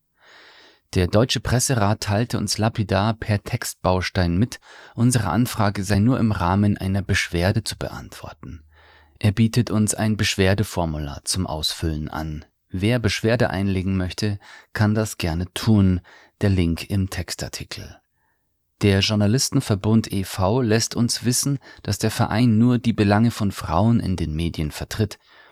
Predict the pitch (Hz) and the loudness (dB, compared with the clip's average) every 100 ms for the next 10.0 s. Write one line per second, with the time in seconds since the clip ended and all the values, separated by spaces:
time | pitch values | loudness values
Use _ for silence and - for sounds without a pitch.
0 | _ - 92 95 131 104 101 101 104 - | _ 2 2 6 4 6 4 4 2 -2
1 | 98 98 - 92 87 87 78 76 - - | 0 0 0 -2 -2 -6 -6 -8 -8 -8
2 | - - - _ - - - 107 92 92 | -8 -14 -18 _ -20 -6 2 4 4 2
3 | 92 90 85 87 80 - 90 71 80 - | 4 2 0 -2 -4 -2 -2 -2 -6 -4
4 | 90 82 71 - - 90 - - 62 60 | -2 0 -2 -10 -4 -4 -4 -8 -12 -12
5 | 53 - - _ _ _ _ _ - - | -12 -12 -18 _ _ _ _ _ -20 -20
6 | - _ - 113 - 107 117 127 113 101 | -20 _ -4 -2 0 0 2 0 0 0
7 | 98 104 - 110 117 117 110 101 95 - | 2 0 2 2 2 2 2 0 0 0
8 | 120 113 113 107 110 113 - 127 131 123 | -2 0 -2 0 0 0 -2 0 2 2
9 | - 104 98 - 73 73 - - - | 0 0 0 -2 -10 -10 -12 -16 -16